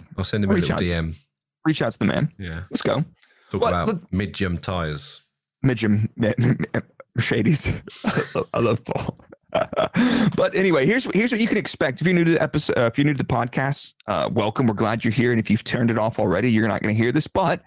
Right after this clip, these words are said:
Speaker 2: uh, we're gonna look at a little bit of the news from what's happened in the last week. We'll do a little bit of a testing roundup, just going through what happened quickly and what that potentially means for the start of the season.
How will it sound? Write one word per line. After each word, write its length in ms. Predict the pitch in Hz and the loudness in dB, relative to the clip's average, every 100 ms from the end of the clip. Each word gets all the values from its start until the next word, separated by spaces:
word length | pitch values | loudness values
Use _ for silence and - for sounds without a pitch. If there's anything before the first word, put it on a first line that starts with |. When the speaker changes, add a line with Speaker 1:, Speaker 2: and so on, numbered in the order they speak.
| - _ _ - | -18 _ _ -6
Speaker 2:
uh, 240 | - 156 - _ - - _ _ - | -2 0 -2 _ -20 -20 _ _ -2
we're 80 | 170 | 0
gonna 180 | 226 | 2
look 240 | 214 202 - | 2 2 2
at 220 | 185 - | 0 0
a 60 | 190 | 0
little 160 | 226 | 2
bit 100 | 214 | 2
of 80 | 202 | 2
the 40 | 170 | 4
news 340 | 143 143 143 | 4 4 2
from 240 | - - 147 | 0 2 2
what's 160 | 131 | 2
happened 280 | 151 139 139 | -2 -2 0
in 60 | 135 | 2
the 40 | |
last 220 | 131 131 | 0 0
week. 220 | 139 131 | 0 2
We'll 140 | 135 147 | 2 2
do 160 | 165 | 4
a 40 | 160 | 4
little 180 | 151 156 | 4 2
bit 100 | 147 | 0
of 60 | |
a 80 | 135 | -2
testing 560 | - - 165 - 156 123 | -2 -2 -2 0 0 2
roundup, 520 | 113 117 127 139 - | 2 2 2 0 -2
just 180 | 135 - | -6 0
going 180 | 143 | 0
through 180 | 143 135 | 2 2
what 220 | 123 147 - | 2 2 0
happened 500 | 101 117 - 151 - | -2 -2 0 -2 0
quickly 420 | - 160 180 165 | -2 0 2 4
and 140 | 160 - - _ _ _ - | 4 0 -10 _ _ _ -4
what 160 | 196 | -2
that 180 | - - | 0 -2
potentially 360 | - 190 175 170 | 0 0 2 4
means 260 | 135 139 - | 4 2 0
for 80 | |
the 60 | 131 | -2
start 260 | - 135 131 | 0 0 2
of 60 | |
the 60 | 123 | 0
season. 560 | - 151 175 180 180 | 0 2 2 4 4